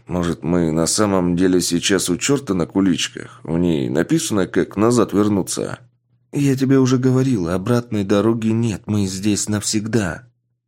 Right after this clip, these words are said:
Ей стало зябко от своих же слов, и она в который раз рефлекторно передернула плечами.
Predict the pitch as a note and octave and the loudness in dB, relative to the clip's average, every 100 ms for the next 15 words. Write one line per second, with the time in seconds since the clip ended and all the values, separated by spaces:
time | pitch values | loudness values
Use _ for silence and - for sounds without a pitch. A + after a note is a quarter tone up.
0 | - - C3 G#2+ F2 - A#2+ A2 G2+ F#2 | -12 -6 -2 0 -2 0 2 4 4 2
1 | E2+ G2 A#2+ - D#2 D2 - F2 E2 D#2 | 0 0 -2 -2 -4 -4 -2 0 0 0
2 | D#2+ D2 - C#2+ F#2+ C3 B2+ - D2+ D#2+ | -2 -2 -2 -2 0 0 -2 -2 -2 0
3 | D#3+ C#3+ - C3 C3 D#3+ B2 B2+ D#3 A#2+ | -2 -4 -2 -2 0 2 2 2 0 0
4 | G#2+ - G2 F2+ - D#3+ D3 D3+ D3 F#3 | -4 -2 0 -2 0 -2 0 -2 0 2
5 | C#3 G#2 F#2+ E2 E2 D#2+ - G#2+ G#2 - | 2 2 2 2 0 -2 -2 -4 -2 -2
6 | F2 D#2+ C#2+ C2+ B1 A#1+ | -2 -4 -6 -8 -10 -14